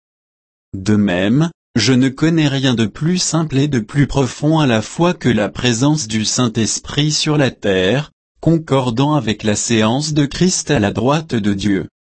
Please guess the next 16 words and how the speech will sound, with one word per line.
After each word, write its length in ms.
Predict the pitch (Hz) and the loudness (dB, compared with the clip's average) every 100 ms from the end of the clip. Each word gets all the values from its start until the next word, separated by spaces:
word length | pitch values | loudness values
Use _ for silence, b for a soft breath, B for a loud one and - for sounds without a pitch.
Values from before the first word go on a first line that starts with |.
| _ _ _ _ _ _ _ | _ _ _ _ _ _ _
Tout 160 | - 180 | -4 -4
chrétien, 760 | - 120 104 - - 98 123 - _ - | -2 -4 -4 -6 -4 -2 -4 -10 _ 0
où 140 | 185 | 0
qu'il 200 | 180 120 | 0 -4
se 160 | 117 143 | -2 -2
trouve, 640 | 127 - 104 101 127 180 - _ - | -4 -2 0 2 2 0 -6 _ -10
devrait 520 | 113 123 123 120 123 | -2 0 0 0 -2
être 300 | 160 165 - 107 | -2 -2 -2 -2
versé 540 | 92 123 - - 165 | 0 -2 -2 -2 0
dans 140 | 156 | 2
la 140 | 147 151 | 0 0
connaissance 720 | 160 165 156 - 147 151 123 | 0 2 2 0 -2 -2 -2
de 140 | 117 | -2
ces 260 | 107 - 120 | 0 0 -2
grands 280 | 101 117 147 | 0 0 0
faits. 640 | - 117 92 - _ - | -2 -2 -2 -4 _ -20